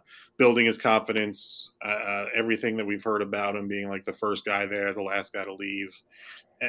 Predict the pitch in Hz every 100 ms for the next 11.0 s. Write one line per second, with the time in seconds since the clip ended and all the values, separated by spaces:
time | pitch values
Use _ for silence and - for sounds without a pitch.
0 | - 120 113 120 110 107 101 101 101 92
1 | 101 98 95 98 98 101 110 104 104 117
2 | 120 135 135 123 131 147 135 101 - 95
3 | 92 - 95 92 101 98 95 95 - -
4 | - - - _ 107 101 101 107 117 -
5 | 131 127 131 135 165 160 123 147 156 196
6 | 196 151 120 139 127 117 110 123 113 117
7 | 113 104 107 117 107 104 127 135 - 104
8 | 113 127 120 120 107 95 113 117 98 95
9 | 107 101 92 92 98 101 101 139 123 110
10 | 110 117 107 - - - - - 113